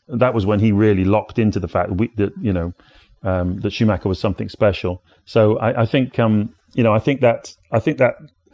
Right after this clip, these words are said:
that, that comes through really, really closely, really carefully in the, in the film, really clearly. But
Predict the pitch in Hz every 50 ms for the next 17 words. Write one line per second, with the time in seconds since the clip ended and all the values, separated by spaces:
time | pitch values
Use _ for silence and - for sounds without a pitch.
0 | _ _ _ _ _ - - 135 127 - 135 131 131 - - 135 120 - - -
1 | 123 113 107 110 113 107 104 107 - 120 110 101 104 - - - 117 110 104 -
2 | - - 92 92 120 110 110 107 101 - - 113 110 104 - 110 98 95 95 92
3 | 90 90 87 78 - - 104 95 92 92 - - 113 101 95 92 90 95 - _
4 | - 101 92 90 90 - - 117 107 101 92 90 87 - _ _ - - - _
5 | _ - 113 123 -